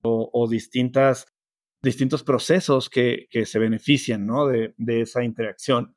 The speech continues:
Y, y el punto es ese. Yo creo que el punto es descubrir,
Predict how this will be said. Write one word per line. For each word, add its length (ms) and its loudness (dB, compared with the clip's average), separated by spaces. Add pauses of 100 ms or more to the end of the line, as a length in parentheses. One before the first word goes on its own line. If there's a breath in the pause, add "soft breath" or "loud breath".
Y, 560 0 (440)
y 80 0
el 100 2
punto 260 2
es 100 0
ese. 340 -4
Yo 100 4
creo 120 4
que 60 0
el 100 -2
punto 400 2
es 320 2
descubrir, 720 2